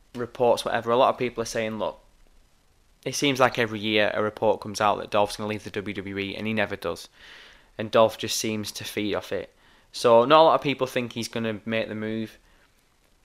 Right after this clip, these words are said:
Personally, I've got my fingers crossed and I'm holding out hope. If he signs a new contract with the W W E and stays there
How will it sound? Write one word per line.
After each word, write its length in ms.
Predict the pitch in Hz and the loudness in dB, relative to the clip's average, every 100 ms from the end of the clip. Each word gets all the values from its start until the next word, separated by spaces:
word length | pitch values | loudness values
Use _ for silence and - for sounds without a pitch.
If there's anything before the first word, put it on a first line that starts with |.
| _ _ _ _ _ _ - - | _ _ _ _ _ _ -18 -14
Personally, 760 | - 151 165 165 165 160 160 151 - | 2 10 10 10 4 4 6 4 4
I've 160 | 139 | 4
got 120 | 160 | 6
my 80 | 123 | 4
fingers 360 | 139 151 151 - | 2 0 -2 2
crossed 280 | 143 131 135 | 2 2 2
and 60 | |
I'm 120 | 123 | 0
holding 360 | 123 135 139 135 | 2 6 6 6
out 180 | 127 113 | 4 2
hope. 420 | 120 120 110 - _ _ _ _ _ _ _ _ _ _ _ - | 0 0 0 -4 _ _ _ _ _ _ _ _ _ _ _ 0
If 280 | 175 196 | 2 2
he 180 | - 208 | -2 -2
signs 400 | 190 180 170 170 | 2 6 8 8
a 40 | 151 | 4
new 160 | 156 | 0
contract 460 | 147 147 143 151 139 | 2 2 2 2 2
with 120 | 127 | 0
the 80 | 120 | -4
W 280 | 120 117 117 | -4 -2 -2
W 300 | 117 110 107 | -2 -2 -4
E 100 | 113 | -4
and 100 | 110 | -6
stays 360 | - 117 113 | 0 2 2
there 260 | - 117 | 2 2